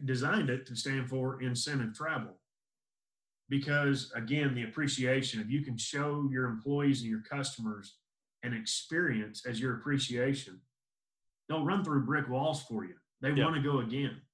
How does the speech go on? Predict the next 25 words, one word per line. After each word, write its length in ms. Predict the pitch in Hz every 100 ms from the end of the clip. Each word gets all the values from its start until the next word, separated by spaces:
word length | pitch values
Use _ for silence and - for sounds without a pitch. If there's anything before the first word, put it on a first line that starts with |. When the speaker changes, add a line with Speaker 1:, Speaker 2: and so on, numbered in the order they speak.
| _ _ _ _ _ _ - 147
Speaker 1:
And 160 | 143
so, 460 | 131 143 135 123 - _ -
and 120 | 123 127
to, 160 | 160 151
I've, 140 | 151 -
I've 160 | 131
sold 300 | - 160 151
it 100 | 143 - _ 143
every 260 | 143 135
year. 140 | 156 127
I, 60 | - 131
I 40 |
no 180 | 135 175
longer 320 | 180 170 151
do 200 | 139 143
the 60 | 135
big 500 | 113 131 139 139 127 - _
fifty-person 720 | 147 143 156 143 151 147 160
trip, 320 | 139 170 180 - _ _ _ _ _ _ _ 135
uh, 220 | 127 127
because 420 | 127 123 139 139 139
of 100 | 123
the 60 |
corporate 420 | - 143 139 127 120
engagement. 500 | 113 127 139 165